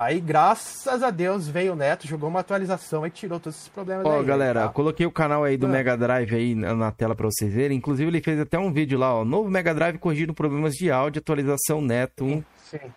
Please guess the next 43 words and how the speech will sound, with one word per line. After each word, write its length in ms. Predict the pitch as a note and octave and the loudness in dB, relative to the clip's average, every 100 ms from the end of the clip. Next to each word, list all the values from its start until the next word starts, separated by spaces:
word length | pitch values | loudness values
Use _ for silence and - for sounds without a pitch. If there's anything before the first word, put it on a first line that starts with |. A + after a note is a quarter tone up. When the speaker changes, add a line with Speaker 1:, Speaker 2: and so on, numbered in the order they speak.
| _ | _
Speaker 2:
ponto 280 | C3+ D3 D#3 | -2 0 0
quarenta 340 | D#3+ C#3+ D#3+ E3+ | 0 0 0 0
e 60 | |
seis. 140 | - C#3 | 2 2
Speaker 1:
É 20 | |
um 40 | |
vídeo 160 | B2 A#2 | 2 0
antigo 160 | - D3 | 0 -2
até. 200 | D#3 - - _ _ | -4 -16 -20 _ _
Speaker 2:
Isso. 400 | C3+ E3+ F3 - G#2+ | 0 2 0 -2 -4
Speaker 1:
Sim, 240 | C#3 B2+ | -6 -8
sim. 60 | - | -2
Speaker 2:
Então, 200 | C#3 D#3 | 0 0
vocês 220 | - D#3 | -2 -2
podem 280 | D#3+ E3 E3+ | 0 0 2
dar 80 | E3+ | 0
uma 80 | |
conferida, 440 | E3+ E3+ E3+ D#3+ E3 | 0 -2 0 0 0
ele 80 | - | 2
faz 220 | E3+ D#3+ | 0 0
o 40 | D#3 | -2
teste 400 | - C#3+ D3+ C#3+ | 0 2 2 2
lá 160 | C3+ | 2
também, 400 | C3 B2+ B2 E3 | 2 0 2 2
né? 180 | D#3 F3 | 2 0
Você 140 | F3 | -2
pega 320 | C3+ C3 C3 B2+ | 0 0 2 0
e 100 | A#2 | 0
liga 240 | A#2+ A#2 | -2 -2
o 40 | |
videogame 420 | A#2 A2+ A2 A#2 A#2 | -2 0 0 2 2
Speaker 1:
Sim, 60 | |
Speaker 2:
lá 60 | A#2 | 2
Speaker 1:
sim, 60 | D3+ | 4
Speaker 2:
depois 220 | D#3 A#2 | 4 4
de 60 | |
Speaker 1:
gravei. 100 | A#2 - | 2 2
Speaker 2:
atualizar, 580 | A2+ G#2+ A#2 A#2+ C3 | 0 0 2 2 2
é 80 | B2 | 0
pra 160 | B2 A#2+ | 0 0
galera 360 | A#2+ A#2+ A#2 G#2+ | 2 0 -2 -4
Speaker 1:
Isso. 160 | D3 | -4
Speaker 2:
ver, 340 | A#2 B2+ C#3+ | 0 0 0